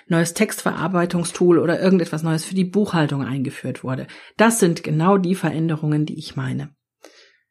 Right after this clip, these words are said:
Dagegen steht Disruption wirklich für einen sehr kurzen Zeitraum. Da muss alles wirklich sehr schnell gehen, auch wenn es sich vielleicht schon lang angekündigt hat, dass so etwas passieren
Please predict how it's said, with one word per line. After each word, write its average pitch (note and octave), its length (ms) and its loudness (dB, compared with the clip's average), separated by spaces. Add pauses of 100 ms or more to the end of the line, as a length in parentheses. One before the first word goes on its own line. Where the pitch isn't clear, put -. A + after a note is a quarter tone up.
(1120)
Dagegen B3+ 380 6
steht - 500 2
Disruption A3+ 1300 2 (120)
wirklich G3+ 320 0
für F3+ 120 -2
einen E3 280 0
sehr F3+ 600 2 (120)
kurzen - 560 -4
Zeitraum. C#3+ 580 -6
Da E3 120 2
muss A#3+ 180 6
alles G3 340 0
wirklich F3+ 400 -8
sehr A#3 460 4
schnell F#3 540 2
gehen, F3+ 280 0 (240)
auch D4+ 220 4
wenn B3 100 6
es A3+ 120 4
sich A3 140 -4
vielleicht E3+ 280 -6
schon E3+ 140 -4
lang G3 340 4
angekündigt B3+ 680 0
hat, D3+ 160 -6
dass A3 180 2
so G3+ 140 4
etwas F#3+ 260 -4
passieren D#3+ 600 -2